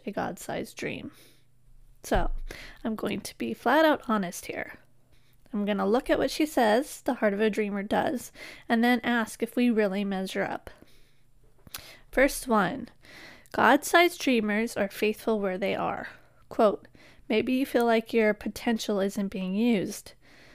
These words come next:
What are you doing taking care of a few sheep when you sense inside that you were made for so much more?" You aren't settling for the status quo, and yet you are choosing to thrive where you are today as well.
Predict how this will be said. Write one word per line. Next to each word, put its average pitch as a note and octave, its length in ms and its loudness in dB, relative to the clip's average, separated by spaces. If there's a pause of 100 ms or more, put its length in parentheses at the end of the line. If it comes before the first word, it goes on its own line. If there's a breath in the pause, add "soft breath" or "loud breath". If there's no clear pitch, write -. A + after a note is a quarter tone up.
(220 soft breath)
What D#4 160 4
are C4 120 4
you G#3 260 -2
doing C#4 360 2
taking A3 320 -4
care C4+ 300 2
of A#3 100 0
a - 80 2
few D#4 300 2
sheep A#3 480 -4 (460 loud breath)
when G#3 180 0
you A#3 240 4
sense C#4 400 0
inside G#3 440 0
that F#3+ 140 2
you A3 160 4
were C4+ 140 4
made G#3 300 0
for G#3+ 120 -6
so A3 360 0
much G#3+ 400 -2
more?" F#3+ 440 -6 (880 soft breath)
You A#3+ 160 4
aren't D#4 300 2
settling B3 560 2
for A3 160 -4
the G#3 80 -2
status A#3+ 540 0
quo, G#3 560 2 (100)
and A3+ 220 0
yet G3+ 200 0
you A3 140 0
are G3 160 2
choosing D4+ 560 0
to E4+ 160 0
thrive G3+ 420 0
where G#3+ 140 0
you A#3+ 240 2
are G3 260 0
today G3 480 -2
as F3+ 220 -4
well. G#3+ 380 -2